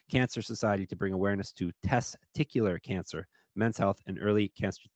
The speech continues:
detection. Manscaped is committed to raising awareness for the most common form of cancer in men aged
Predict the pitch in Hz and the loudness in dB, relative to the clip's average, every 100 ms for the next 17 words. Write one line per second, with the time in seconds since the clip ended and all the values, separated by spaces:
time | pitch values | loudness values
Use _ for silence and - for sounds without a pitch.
0 | _ 98 - 104 - 87 - - - - | _ -8 -4 -4 -6 -12 -14 -20 -20 -20
1 | - 110 123 - 127 120 - 123 120 - | -2 2 2 4 2 2 -2 0 2 2
2 | 110 98 101 123 151 147 135 - 98 101 | 2 2 4 8 10 10 4 0 -2 0
3 | - - 135 127 123 117 110 113 101 95 | 0 2 2 4 2 2 0 -2 -2 -2
4 | 98 95 90 - | 0 0 -2 -4